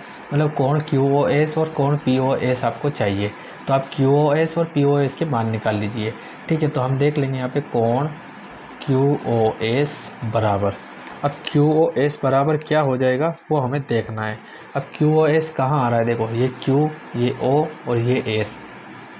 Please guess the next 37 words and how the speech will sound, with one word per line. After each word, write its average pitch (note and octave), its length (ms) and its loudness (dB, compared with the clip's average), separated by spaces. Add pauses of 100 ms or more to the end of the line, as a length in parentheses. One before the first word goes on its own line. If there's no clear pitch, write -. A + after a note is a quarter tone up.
ये A#2 120 2 (100)
क्यूओएस, B2+ 1500 -2
ठीक D3 100 -2
है, - 80 -16 (100)
क्यूओएस। B2 1080 0 (360)
तो C3+ 80 -6
इसके C3+ 300 0
बीच C#3+ 160 2
में C#3+ 100 2
एक C#3+ 540 0
और C3 120 0
एक B2+ 160 0
दो B2 220 2
कोण A#2 180 0
बन G#2+ 160 -4
रहे A2+ 180 -8
हैं। A#2 100 -8
कितने C#3+ 280 0
बन C#3+ 120 2
रहे D3+ 160 0
हैं? - 120 -6
एक B2+ 360 0
और B2 120 2
एक, D#3 220 0
दो A#2+ 240 2
कोण। A#2+ 240 -4 (540)
तो B2 60 -4 (100)
इन D3 140 4
दोनों D3+ 220 4
कोणों D#3 240 0
को D#3 100 4
जोड़ेंगे D3+ 560 4
तो A#2 160 -4
हमें B2+ 260 -2
क्यूओएस C3+ 680 2
मिल F3+ 140 4
जाएगा, D#3+ 320 4